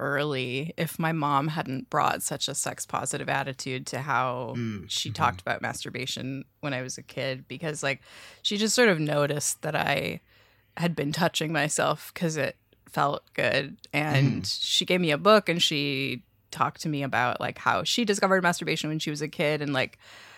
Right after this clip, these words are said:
Speaker 1: uh, you know, basically instilled in me that it was a,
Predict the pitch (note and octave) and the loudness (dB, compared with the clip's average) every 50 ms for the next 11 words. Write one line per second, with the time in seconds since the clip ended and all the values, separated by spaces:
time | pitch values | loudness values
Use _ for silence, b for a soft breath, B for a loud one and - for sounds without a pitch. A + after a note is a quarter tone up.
0 | b b b b b _ _ - D#3 - - - - - - - - - - A#3+ | b b b b b _ _ -4 -2 0 0 0 0 -2 -2 -4 -6 -8 -14 -16
1 | - - - _ - F#3+ F3+ F3 D#3+ D#3 D#3+ F3+ G3+ G#3+ G#3 - A3 - G#3+ F#3+ | -18 -20 -20 _ -4 -2 0 2 2 2 4 6 6 4 4 2 2 2 2 2
2 | E3+ E3+ F3 - - D#3 D#3 D#3 D3+ D3+ D#3 D3 C#3+ D#3 D3 C#3 C3 - - - | 2 2 0 2 2 2 2 2 0 0 0 0 0 0 0 0 -2 -4 -6 -6
3 | - - - G2+ A2 - - - | -4 -4 -2 -2 -2 -2 -4 -6